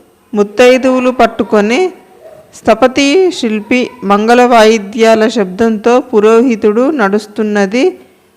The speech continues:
అనుసరించి పూర్ణ కలశంతో ఈశాన్యం వైపు నుండి ప్రారంభించి గృహ ప్రదక్షిణ చేయాలి. ఇలా ప్రదక్షిణలు చేస్తున్న సమయంలోనే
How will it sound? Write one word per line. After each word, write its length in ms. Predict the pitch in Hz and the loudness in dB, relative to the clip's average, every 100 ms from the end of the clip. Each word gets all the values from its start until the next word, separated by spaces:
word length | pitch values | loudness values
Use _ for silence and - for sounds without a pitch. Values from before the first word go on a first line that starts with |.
| _ | _
అనుసరించి 760 | 202 214 240 302 269 254 240 277 | -4 -2 0 0 0 -2 -2 -2
పూర్ణ 460 | 277 262 233 240 254 | -2 -2 -2 -2 -4
కలశంతో 840 | 262 254 208 214 220 202 196 233 262 - | -2 0 0 0 -4 -4 -2 -2 -2 -4
ఈశాన్యం 680 | 208 220 247 240 240 247 247 | -4 -2 0 0 -2 -4 -4
వైపు 380 | 233 208 202 208 | -2 0 0 -2
నుండి 440 | 202 196 202 233 302 - - _ _ _ _ _ | -4 -2 -2 0 -2 -4 -14 _ _ _ _ _
ప్రారంభించి 880 | 247 196 214 240 240 254 214 202 262 359 370 - _ _ _ _ _ - 214 | 0 2 2 0 0 0 -2 -4 -2 0 -2 -10 _ _ _ _ _ -6 0
గృహ 240 | 233 277 | 4 2
ప్రదక్షిణ 920 | 277 - 226 214 240 - - 277 226 247 392 359 - | 0 -2 0 2 0 -2 -4 -2 0 0 -2 -4 0
చేయాలి. 580 | 208 202 185 175 160 - - _ _ _ _ _ _ _ _ _ _ _ _ | 2 4 4 2 0 -8 -16 _ _ _ _ _ _ _ _ _ _ _ _
ఇలా 280 | 220 220 247 | 0 4 2
ప్రదక్షిణలు 800 | 262 240 226 262 - 294 262 262 277 262 | 2 0 2 0 -4 -6 -2 -2 -2 0
చేస్తున్న 640 | 226 226 - 220 220 254 | 0 -2 -6 -4 -2 -4
సమయంలోనే 920 | - 214 220 247 240 233 220 214 233 | -2 -2 -2 -2 -2 0 0 0 0